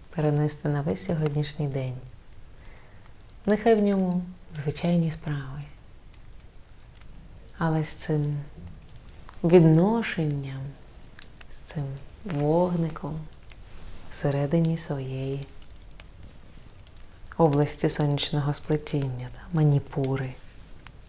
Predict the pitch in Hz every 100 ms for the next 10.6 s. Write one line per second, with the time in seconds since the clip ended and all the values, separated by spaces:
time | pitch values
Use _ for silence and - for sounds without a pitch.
0 | - - - - - - - - - -
1 | - - - - - - 165 151 147 165
2 | 156 156 147 143 139 - 143 139 131 131
3 | 131 123 127 123 - - - - - -
4 | - - - 151 185 190 - 180 160 -
5 | - - - - - - - - - -
6 | 175 165 160 147 127 113 - - - -
7 | - - - - - - - - - 143
8 | 139 135 120 - - 160 170 170 - -
9 | - - - - - - - - - 139
10 | 135 127 - 156 147